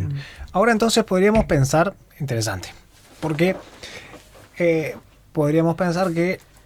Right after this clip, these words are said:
Speaker 2: <clears throat> la comunicación en ese sentido <clears throat> estaría, eh, siendo parte de, eh, de esta cuestión consumista, ¿no? Estaría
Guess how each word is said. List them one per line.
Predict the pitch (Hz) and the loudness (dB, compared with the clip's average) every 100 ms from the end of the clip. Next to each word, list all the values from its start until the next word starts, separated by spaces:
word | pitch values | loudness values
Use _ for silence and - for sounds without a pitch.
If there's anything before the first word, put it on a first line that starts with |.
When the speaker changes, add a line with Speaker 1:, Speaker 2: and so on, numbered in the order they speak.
| - - | -10 2
Speaker 2:
<clears throat> | 202 196 | 2 2
la | 165 160 | 2 2
comunicación | 160 156 156 147 196 | 4 4 4 4 4
en | 190 | 6
ese | 180 175 | 6 4
sentido | 165 160 185 202 214 240 | 4 4 6 6 6 4
<clears throat> | 220 | 2
estaría, | 135 - 147 160 147 127 117 - - | 0 0 6 8 8 6 2 -8 -6
eh, | 143 131 123 123 123 127 135 - - - | -2 0 0 0 -2 -4 -8 -14 -20 -18
siendo | - - 160 165 143 143 | -8 4 6 8 6 4
parte | 139 190 190 185 202 233 - _ - - - - - | 4 4 4 4 2 2 -4 _ -20 -20 -20 -16 -4
de, | 131 156 165 190 226 - _ | 2 6 6 4 2 -2 _
eh, | - 147 139 131 127 127 - _ | -2 2 2 2 0 -4 -8 _
de | 143 | -2
esta | 139 156 | 0 0
cuestión | 139 - - 151 143 | 0 -4 0 2 2
consumista, | 131 123 147 190 143 - | 2 0 2 2 2 0
¿no? | 123 196 269 _ - - | -2 -2 -4 _ -18 -8
Estaría | 135 127 127 147 139 131 | -6 0 2 4 4 0